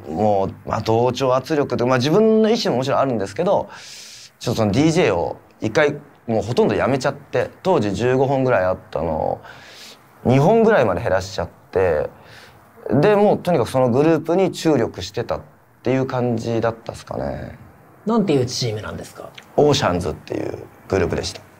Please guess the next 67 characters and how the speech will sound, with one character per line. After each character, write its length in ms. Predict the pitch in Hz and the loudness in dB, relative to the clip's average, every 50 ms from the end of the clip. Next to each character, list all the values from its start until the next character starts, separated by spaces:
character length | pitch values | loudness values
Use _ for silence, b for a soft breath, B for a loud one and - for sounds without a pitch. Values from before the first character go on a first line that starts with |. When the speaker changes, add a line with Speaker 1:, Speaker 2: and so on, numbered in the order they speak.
| - - - | -20 -6 0
Speaker 2:
オ 80 | - 269 | 2 2
ー 40 | 269 | 4
シ 100 | - - | 4 2
ャ 60 | 147 | 0
ン 40 | 139 | 0
ズ 120 | - - 113 | 0 -2 -4
は 60 | 135 | -4
今 180 | 131 120 98 | -4 -4 -2
ど 100 | 98 135 | -2 0
う 60 | 123 110 | 0 -2
な 60 | 90 | -2
っ 40 | - | -6
て 140 | - 104 | -10 -14
る 60 | 101 95 | -14 -14
ん 20 | |
で 80 | 98 - | -14 -18
す 80 | - | -18
か？ 60 | - B B B B B - | -20 B B B B B 0
Speaker 1:
解 160 | - 110 107 | 0 2 2
散 160 | - 113 107 | 2 2 2
し 80 | - 107 | 2 2
ま 80 | 110 | 2
し 80 | 107 - | 2 0
た 100 | - 71 | -2 -2
ね。 400 | 73 76 71 67 - - - - - - - - - - - - - - - - - - - - | -2 -2 -4 -4 -6 -8 -10 -10 -12 -18 -20 -20 -20 -20 -20 -20 -20 -20 -20 -20 -20 -20 -20 -8
Speaker 2:
う 0 | |
ん。 40 | - | -4
結 180 | - 185 180 | -4 -2 -2
果、 240 | - - 226 226 226 | 2 2 2 2 2
じ 100 | 214 190 | 2 0
ゃ 60 | 214 190 | 0 2
あ 40 | - | 2
そ 100 | - 165 | 0 0
っ 60 | - | -2
か 160 | - - 185 | 0 0 2
ら 320 | 185 180 175 180 185 - - | 2 4 4 2 2 0 -2
Speaker 1:
は 260 | - 208 98 90 82 | 0 2 2 2 2
い。 160 | - - - | -2 -2 -2
Speaker 2:
デ 60 | 165 180 | 0 2
ィ 40 | 180 | 2
ー 20 | |
ジ 100 | 160 175 190 | 2 2 2
ェ 20 | |
ー 20 | 170 | 2
の 80 | 147 | 0
本 140 | 120 143 139 | -2 -2 -4
数 140 | 127 - 156 | -2 -4 -4
減 100 | 131 135 | -2 -2
ら 100 | 135 147 | -2 -4
し 120 | 143 - | -2 0
て 60 | - 165 | 2 4
オ 100 | 160 160 | 4 4
ー 20 | |
シ 100 | - - | 4 2
ャ 60 | 135 | -2
ン 60 | 131 | -2
ズ 80 | 117 107 | -2 -4
の 80 | 113 107 | -6 -4
活 220 | 107 110 - - | -4 -6 -4 -4
動 80 | 143 131 | -4 -2
や 100 | 123 139 | 0 2
り 80 | 147 | 2
な 100 | 147 165 | 2 2
が 120 | 156 170 175 | 2 2 4
ら、 100 | 220 226 | 4 4
Speaker 1:
は 240 | 160 110 113 107 98 | 4 6 6 6 4
い。 100 | 87 | 2